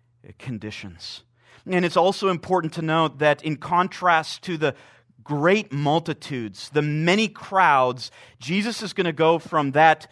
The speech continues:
that broad extent, that emphasis on quantity,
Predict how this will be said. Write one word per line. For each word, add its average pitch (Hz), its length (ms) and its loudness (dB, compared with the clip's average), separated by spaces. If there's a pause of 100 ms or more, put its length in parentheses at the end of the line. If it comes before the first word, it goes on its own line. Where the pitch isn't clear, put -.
(380)
that 120 340 0
broad 180 760 4 (220)
extent, 185 840 -4
that 147 340 0 (240)
emphasis 190 540 0
on 160 140 -2
quantity, 160 760 -2